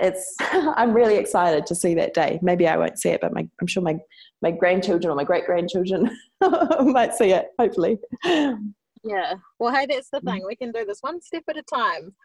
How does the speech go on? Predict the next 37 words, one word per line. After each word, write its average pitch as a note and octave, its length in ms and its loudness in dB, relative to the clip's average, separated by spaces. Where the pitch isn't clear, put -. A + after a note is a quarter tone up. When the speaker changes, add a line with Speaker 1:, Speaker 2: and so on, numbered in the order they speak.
Speaker 1:
Yeah, B3+ 140 -2
yeah. B3+ 200 0
Speaker 2:
<laughs> - 40 -18
Speaker 1:
One A#3 300 2
person A#3+ 320 2
at F#3 80 2
Speaker 2:
Yeah. F#3 80 -2
Speaker 1:
a - 60 -6
time F3+ 200 0
and E3+ 120 -2
starting E3+ 320 -2
with E3 120 -2
ourselves. - 640 -4
Speaker 2:
Totally. G#3 600 -6
Speaker 1:
Yeah. F#3+ 300 -6
Speaker 2:
Cool. G3 220 -4
Speaker 1:
Yeah. G3+ 140 -4
Speaker 2:
So - 220 2
in, D4 220 -4
in F4 220 -2
your F4 300 -2
work, G#3 480 -6
how B3+ 240 -4
do D#4 80 -4
you D4+ 160 -4
find A3 380 -6
the G3+ 320 -2
correlation G3 640 -4
between, F#3 440 -8
you F#3 60 -8
know, F#3 100 -4
results F#3 540 -4
in F3 520 -8
life F#3 360 -2
and F#3+ 200 -8
business F3+ 520 -6
and F3+ 360 -6